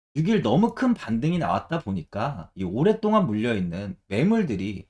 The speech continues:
매도로 나오다 보니까 금일가에 좀 조정이 나오고 있는 거죠. 하지만 이제 주가는 하락 추세보다는 우상향의 흐름이 나올 가능성이 많습니다. 증권가에선 이 성일하이텍에 대해 내년,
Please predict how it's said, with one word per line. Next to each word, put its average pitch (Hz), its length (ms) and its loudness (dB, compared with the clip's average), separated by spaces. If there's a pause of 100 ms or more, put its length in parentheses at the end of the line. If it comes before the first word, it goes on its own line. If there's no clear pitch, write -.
(100)
매도로 165 540 4
나오다 139 460 4
보니까 95 680 -4 (260)
금일가에 190 420 4
좀 180 140 0
조정이 175 360 0
나오고 113 340 0
있는 131 200 0
거죠. - 420 -8 (140)
하지만 220 300 2
이제 120 220 0
주가는 123 680 -6 (220)
하락 254 260 2
추세보다는 196 920 -4 (240)
우상향의 226 580 2
흐름이 233 240 2
나올 123 260 2
가능성이 147 520 -2
많습니다. 170 960 -4
증권가에선 147 720 0
이 - 80 -10
성일하이텍에 226 720 0
대해 95 420 -6
내년, 101 480 2